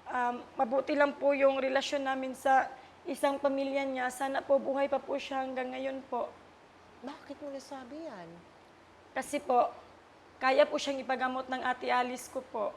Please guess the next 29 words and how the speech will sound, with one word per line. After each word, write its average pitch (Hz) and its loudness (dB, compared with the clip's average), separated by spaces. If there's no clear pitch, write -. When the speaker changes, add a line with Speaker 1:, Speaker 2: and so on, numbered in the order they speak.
Speaker 2:
Ah, 214 -10
ibig 208 -6
mo 202 -8
sabihin, 175 -6
Speaker 1:
Opo. 220 6
Speaker 2:
baka - -4
kinulang 190 2
lang 156 2
sa - 0
pagpapagamot 160 -4
sa - -10
kanya. 156 -4
Speaker 1:
Kinulang 262 -2
po 240 -6
talaga. 226 0
Kasi 247 -6
po, 226 2
kami 269 0
po 285 0
yung 254 2
nagpa-check 254 -4
up 247 2
sa 240 -10
kanya 233 -2
po. 226 0
Tapos 226 -4
yung 240 -6
mga 233 -4
anak 254 -2